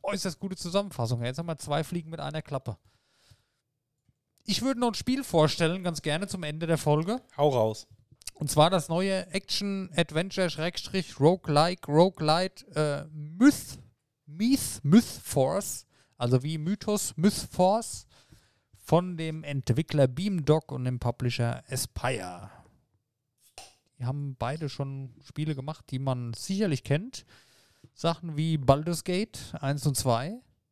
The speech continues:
Speaker 1: von Beamdog oder Neverwinter Nights. Sowie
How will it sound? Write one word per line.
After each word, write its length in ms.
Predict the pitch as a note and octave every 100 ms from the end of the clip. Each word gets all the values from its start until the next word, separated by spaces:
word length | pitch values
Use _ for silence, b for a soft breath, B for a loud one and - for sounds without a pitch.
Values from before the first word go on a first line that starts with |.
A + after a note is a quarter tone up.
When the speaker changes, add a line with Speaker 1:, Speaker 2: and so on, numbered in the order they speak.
| _ -
Speaker 1:
von 160 | D3
Beamdog 500 | C3+ D3 F3 G#3+ - - - _ _ _ _ _ _ _ _ _
oder 180 | C3+ B2+
Neverwinter 600 | B2+ C3 C3+ C3+ D3+ D3+
Nights. 600 | C3+ C#3 G#3+ - - - - b b b b b
Sowie 600 | - G3+ A3 A#3+ A#3+ A#3